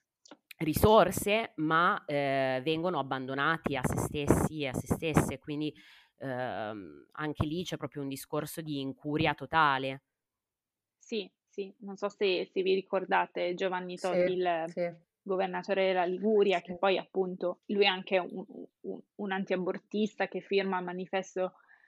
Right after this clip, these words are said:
Speaker 2: per la vita, però, eh, <laughs> per la vita finché porta un profitto,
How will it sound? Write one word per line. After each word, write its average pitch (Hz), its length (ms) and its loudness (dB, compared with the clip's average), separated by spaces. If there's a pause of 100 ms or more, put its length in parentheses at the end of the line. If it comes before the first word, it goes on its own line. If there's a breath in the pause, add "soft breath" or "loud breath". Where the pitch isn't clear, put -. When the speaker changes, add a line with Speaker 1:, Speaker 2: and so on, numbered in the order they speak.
(200 soft breath)
Speaker 2:
per 196 160 0
la 185 140 6
vita, 202 640 8
però, 180 480 2
eh, 170 760 -2
<laughs> 214 320 -2
per 226 160 2
la 202 140 6
vita 196 680 4
finché 202 400 0
porta 190 580 -2 (280 loud breath)
un 208 160 0
profitto, 196 800 0